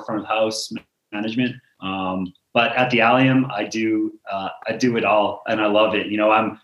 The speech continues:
my work week there could be, uh, bartending one night, cooking the next night,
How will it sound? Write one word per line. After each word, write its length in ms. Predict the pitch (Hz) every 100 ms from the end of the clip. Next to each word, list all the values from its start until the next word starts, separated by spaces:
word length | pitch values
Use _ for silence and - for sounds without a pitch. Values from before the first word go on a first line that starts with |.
| _
my 240 | 117 113 113
work 220 | 131 131
week 200 | 127 -
there 220 | 117 113
could 160 | 110 107
be, 280 | 110 104 101
uh, 220 | 101 98 113
bartending 460 | 113 113 110 107
one 180 | 104 104
night, 280 | 104 101 101
cooking 340 | 113 110 101
the 80 | 101
next 280 | 98 95 -
night, 300 | 95 92 90